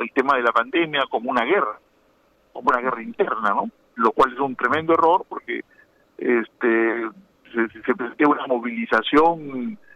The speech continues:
como si en lugar de ciudadanos hubiese soldados, ¿no? Y eso también es otro de las cosas que ha llamado la atención. Pero bueno, eh, me da la impresión de que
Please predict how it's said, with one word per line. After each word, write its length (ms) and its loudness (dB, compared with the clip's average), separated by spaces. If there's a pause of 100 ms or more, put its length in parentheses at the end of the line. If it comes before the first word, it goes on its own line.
(200)
como 240 2
si 80 -4
en 200 2
lugar 320 0
de 640 -6
ciudadanos 640 4
hubiese 240 -2
soldados, 580 2
¿no? 140 -12 (840)
Y 200 -4
eso 220 2
también 380 -4
es 120 -10
otro 600 -2
de 40 -4
las 120 0
cosas 260 -6
que 80 -4
ha 80 2
llamado 260 4
la 100 0
atención. 360 -8 (640)
Pero 180 4
bueno, 220 -4 (300)
eh, 680 2
me 240 0
da 120 2
la 80 -10
impresión 340 -4
de 120 -4
que 280 0